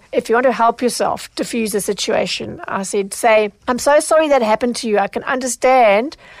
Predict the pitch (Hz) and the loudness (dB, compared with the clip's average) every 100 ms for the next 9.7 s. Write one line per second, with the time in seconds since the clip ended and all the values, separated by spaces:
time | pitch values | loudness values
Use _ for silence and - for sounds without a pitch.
0 | - - 208 233 - 240 247 190 226 214 | -6 -6 -4 -2 0 2 0 -4 0 2
1 | 208 208 214 233 220 226 233 - 220 - | 4 2 0 0 0 2 2 0 -6 -2
2 | 208 175 185 - - - 220 - 285 302 | -2 -2 -4 -12 -20 -4 -2 2 2 2
3 | 294 247 175 - - _ - 220 226 269 | 0 0 0 0 -8 _ -2 2 4 4
4 | 262 233 214 220 - 196 214 220 240 - | 4 2 4 2 -2 -2 2 2 0 -2
5 | 262 - 247 233 214 214 208 196 208 - | -2 -2 0 0 0 -4 -4 -2 -2 2
6 | 202 190 214 196 - 196 190 175 220 - | 0 0 -4 -4 -4 -2 -2 0 -2 2
7 | 277 202 156 - 196 202 - 202 208 226 | 4 4 2 -4 -6 -4 -2 0 0 0
8 | 262 240 233 - 226 226 233 - 202 208 | 0 -2 -2 -6 -2 0 0 -4 -6 -6
9 | - 208 180 175 - 185 | -4 -2 0 -2 -6 -10